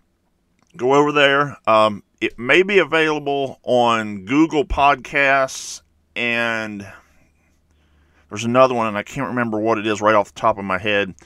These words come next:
But just look around for the Tony Wolf Unhinged Podcast on different, uh, subscriber or different podcasting networks, and see if you can find it. Tell your friends, tell your family.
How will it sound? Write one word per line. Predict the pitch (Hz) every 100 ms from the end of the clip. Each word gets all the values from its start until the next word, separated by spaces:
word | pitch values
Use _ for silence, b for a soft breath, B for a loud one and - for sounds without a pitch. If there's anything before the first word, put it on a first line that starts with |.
| b b b b
But | 120 123 - - - -
just | 143 151
look | 165 190
around | 190 165 160 156 147
for | 127 127
the | - 101
Tony | - 143 185
Wolf | 175 180 175 - -
Unhinged | 156 156 156 147 -
Podcast | - 147 139 110 120 117 120 - - _ _ _ _ _ _ _ _ _ -
on | 127 123 117 117
different, | 143 170 147 - -
uh, | 120 113
subscriber | - 113 - 151 147 135 120
or | 110 104
different | 98 147 - 139 - _
podcasting | - 143 131 135 131 - 120
networks, | 113 123 113 107 107 101 - - b b b b -
and | 113 120 117 110
see | -
if | 175
you | 180 160
can | 135
find | - 147 143 110
it. | 90 _ _ _ _ _ _
Tell | - 185
your | 226
friends, | 202 202 170 117 104
tell | - 165
your | 185 180
family. | 170 160 135 101